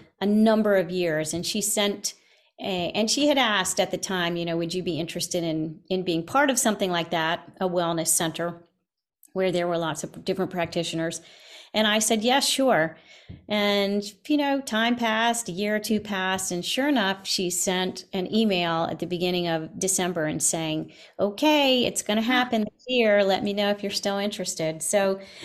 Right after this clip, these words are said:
Speaker 1: I think lots of things are gonna happen, uh,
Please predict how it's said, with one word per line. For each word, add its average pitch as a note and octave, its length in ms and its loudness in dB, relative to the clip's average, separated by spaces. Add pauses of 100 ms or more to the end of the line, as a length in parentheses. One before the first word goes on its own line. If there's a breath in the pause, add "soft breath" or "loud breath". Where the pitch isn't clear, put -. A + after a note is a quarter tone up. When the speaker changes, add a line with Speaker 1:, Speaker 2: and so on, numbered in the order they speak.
(120 loud breath)
Speaker 1:
I F4+ 160 4
think G4 220 4
lots D4+ 420 4
of D4+ 120 4
things C#4+ 300 4
are C#4 60 4
gonna B3+ 180 4
happen, B3+ 640 2 (380 loud breath)
uh, G#3 560 2